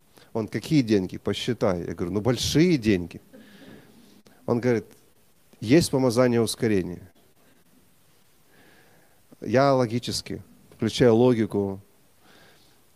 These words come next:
что ну как это произойдет? У нас все пожертвования расходятся. Как это произойдет? Он: «Ты составь список,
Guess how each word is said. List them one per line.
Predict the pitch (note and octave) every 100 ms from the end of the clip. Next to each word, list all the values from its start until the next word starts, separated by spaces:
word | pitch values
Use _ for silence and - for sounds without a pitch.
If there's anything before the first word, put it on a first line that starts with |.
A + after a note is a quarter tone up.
| -
что | G#2+ B2
ну | C#3+
как | D#3+ B2
это | G#2+
произойдет? | G2+ G2+ F#2 F#2 F2 F#2 - _ -
У |
нас | B2 C3
все | F3+
пожертвования | E3+ C#3 C#3 C3 B2+ A2+
расходятся. | G#2+ - G#2 F2+ F#2 - - - _ _ _ _ -
Как | A#2 G#2+
это | - F#2+
произойдет? | F#2 F2 F2 E2+ - -
Он: | G#2+ G2+ - -
«Ты | C#3 E3+ F#3 D#3
составь | - A2+ - C#3 C3
список, | - - D3+ C3+ - - -